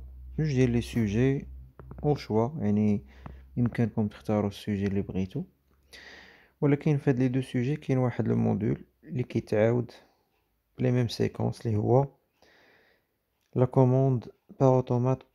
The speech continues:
programmable. دونك غادي نراجعو هاد الموديول هذا، خصوصًا هاد لي سيكونس هادو اللي محطوطين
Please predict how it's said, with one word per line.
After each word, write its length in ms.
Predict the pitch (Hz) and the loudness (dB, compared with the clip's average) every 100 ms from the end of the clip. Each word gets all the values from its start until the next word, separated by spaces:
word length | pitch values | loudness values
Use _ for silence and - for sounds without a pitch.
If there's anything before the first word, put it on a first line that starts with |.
| _ _ | _ _
programmable. 760 | - 127 117 120 110 110 - - _ _ _ _ _ _ _ _ _ | -8 -6 -2 0 0 -2 -4 -14 _ _ _ _ _ _ _ _ _
دونك 180 | - - | -12 -2
غادي 260 | 151 156 - _ _ _ _ 143 | 0 2 -2 _ _ _ _ 0
نراجعو 400 | 151 131 113 117 | 2 2 2 2
هاد 100 | 113 | 2
الموديول 400 | 117 110 101 104 | 0 0 0 0
هذا، 120 | 113 | 0
خصوصًا 640 | 131 127 - 123 - 143 - _ | -4 -8 -6 -4 -2 -4 -6 _
هاد 140 | 123 110 | -4 -4
لي 80 | |
سيكونس 480 | 110 113 107 117 - | -4 -6 -4 -4 -4
هادو 140 | 107 117 | -4 -2
اللي 120 | 117 | -2
محطوطين 520 | 104 - 107 139 139 | -4 -6 -4 0 -2